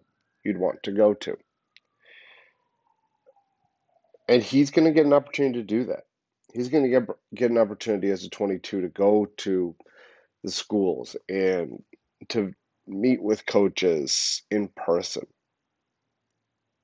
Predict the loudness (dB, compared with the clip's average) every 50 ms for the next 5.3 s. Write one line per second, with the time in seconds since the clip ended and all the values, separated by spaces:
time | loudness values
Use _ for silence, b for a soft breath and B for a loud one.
0 | _ _ _ _ _ _ _ _ _ _ _ _ _ _ _ _ _ _ _ _
1 | _ 2 2 2 0 -2 -8 -6 -4 0 2 2 4 4 4 2 2 -2 -6 -12
2 | -16 -18 -20 _ _ _ _ _ _ _ _ _ _ _ _ -2 -2 0 0 0
3 | -2 0 0 2 2 4 2 2 2 2 4 4 4 4 2 2 2 2 2 2
4 | 2 0 0 -2 -4 -4 -2 0 0 0 0 -2 -6 -10 -10 -8 -4 0 0 2
5 | 2 0 -2 -4 -10